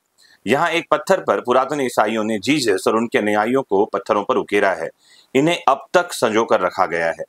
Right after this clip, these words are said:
लेबनान में नाइनटीन सिक्सटी के दशक में आर्थिक तरक्की के नए दरवाजे खुले। संयुक्त राष्ट्र की रिपोर्ट के अनुसार उन्नीस सौ पचास से लेकर उन्नीस सौ छप्पन तक सात सालों में लेबनान की प्रति व्यक्ति आय में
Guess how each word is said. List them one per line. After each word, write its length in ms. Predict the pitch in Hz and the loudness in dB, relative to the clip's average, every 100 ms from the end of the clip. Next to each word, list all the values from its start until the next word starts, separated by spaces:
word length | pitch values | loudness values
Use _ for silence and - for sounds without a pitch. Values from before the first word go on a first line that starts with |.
| _ _ _ | _ _ _
लेबनान 420 | 123 151 175 208 202 | 0 0 2 0 2
में 120 | 185 | 0
नाइनटीन 460 | 170 156 160 180 185 | 0 -2 -6 -8 -4
सिक्सटी 320 | 143 - 170 | -4 0 0
के 120 | 156 | 2
दशक 280 | 117 120 175 151 | 2 2 0 2
में 120 | 147 | 2
आर्थिक 360 | 127 123 156 - | 2 0 -4 0
तरक्की 340 | 110 113 127 | 0 0 -4
के 120 | 120 | -4
नए 180 | 104 113 | -2 -2
दरवाजे 380 | 98 92 90 90 | 0 0 -2 -6
खुले। 260 | - 87 78 _ - | -6 -6 -6 _ -2
संयुक्त 400 | - 120 135 113 | 0 0 -2 2
राष्ट्र 380 | 104 113 - | 2 0 -2
की 40 | 110 | -4
रिपोर्ट 300 | 95 107 104 | -2 -2 -2
के 60 | 101 | -4
अनुसार 400 | 98 - 92 85 | -4 0 0 0
उन्नीस 280 | 104 127 | -4 -2
सौ 60 | - | -2
पचास 400 | 113 104 131 143 | -4 0 0 0
से 80 | - | -4
लेकर 440 | 95 92 87 90 98 - - | -2 -2 0 -2 -2 -10 -4
उन्नीस 280 | 113 131 147 | 0 0 0
सौ 60 | 165 | -2
छप्पन 420 | - 175 - 151 | 0 -2 0 -2
तक 220 | - 175 | -2 -4
सात 420 | - - 131 - | -2 -2 0 -2
सालों 280 | - 123 120 | 0 0 2
में 120 | 117 107 | -2 0
लेबनान 360 | 104 113 131 | -2 0 -4
की 120 | 135 | -4
प्रति 280 | 127 120 127 | -6 -4 -2
व्यक्ति 320 | 110 98 110 | -4 -4 0
आय 200 | 90 107 98 | 0 2 -2
में 240 | 90 123 | -4 -6